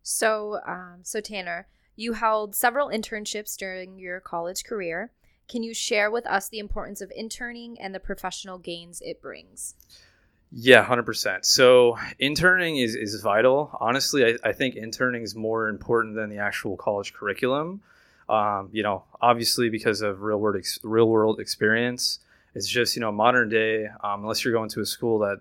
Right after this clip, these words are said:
Speaker 2: they just focus strictly on business, it's very difficult for you in this area to learn as much as possible, um, in the business field, especially marketing wise. Um, such an abstract concept. Um,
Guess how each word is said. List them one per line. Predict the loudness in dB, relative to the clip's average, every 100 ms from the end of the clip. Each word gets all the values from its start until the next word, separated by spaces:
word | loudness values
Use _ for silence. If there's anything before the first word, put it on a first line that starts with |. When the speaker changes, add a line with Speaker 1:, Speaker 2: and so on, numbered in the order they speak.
| _
Speaker 2:
they | -6 -2
just | -2 2
focus | 0 0 -4
strictly | -4 -2 -4
on | -2
business, | -6 -6 -8 -8
it's | -10 2
very | 4 4
difficult | 0 -2 -6 -4
for | -4
you | -4 -6
in |
this | -8 -8
area | -4 -4 -2 -4 -8 _ _ -20 _
to | 0
learn | 2 4 2
as | -2
much | -4 -4
as | -4
possible, | 0 0 -2 -6 -6 -4 -6 -8
um, | -8 -6 -8 -14 _ _
in | -6
the | -2
business | 0 -2 -2
field, | 2 2 2
especially | -4 -4 -4
marketing | -2 -2 -2 -4 0
wise. | 2 2 0 -4 -6 _ _ -20 _
Um, | -6 -6 0
such | 0 0
an | 2
abstract | 4 4 4 2 2 0
concept. | -4 0 2 2 2 -6 -10 _ _ -20 -10 -4
Um, | -2 -2 -6 -12